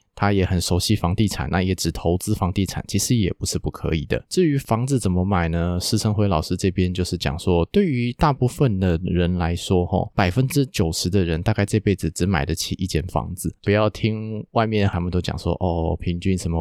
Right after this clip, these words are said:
五六年会换一栋房子啊，其实并不是每个人都有这样子的条件啊。所以说，其实买房子呢，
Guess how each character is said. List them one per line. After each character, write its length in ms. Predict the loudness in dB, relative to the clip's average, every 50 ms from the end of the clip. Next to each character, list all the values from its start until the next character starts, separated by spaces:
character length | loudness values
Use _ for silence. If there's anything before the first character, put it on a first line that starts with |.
| -4
五 140 | -4 -2 0
六 160 | 2 2 0
年 140 | 0 -2 0
会 100 | 0 0
换 240 | 0 2 0 0 0
一 60 | -2
栋 200 | 0 0 0 0
房 320 | -2 -2 -2 -2 -2 -2 -4
子 140 | -2 0 0
啊， 220 | 2 2 0 -2
其 140 | -2 0 0
实 60 | 0
并 200 | 2 2 0 2
不 80 | 0 0
是 100 | 0 0
每 140 | 0 0 0
个 80 | 0
人 100 | 0 0
都 120 | 2 2 0
有 80 | 2
这 120 | 0 0 0
样 120 | -2 -2
子 100 | -2 -2
的 80 | -2 -2
条 320 | -2 -4 -4 -4 -4 -4
件 200 | -2 0 0 0 0 -2
啊。 80 | -6 -10 -12 _ _ _ _
所 160 | -2 0 0
以 60 | 0
说， 380 | 0 2 2 2 4 2 0 -2 -6 _ _ _
其 120 | -4 -2 -2
实 380 | 0 0 0 0 0 0 -2 -2
买 180 | -2 0 0 0
房 220 | 0 0 0 0
子 140 | 0 0 0
呢， 280 | 0 0 0 0 -2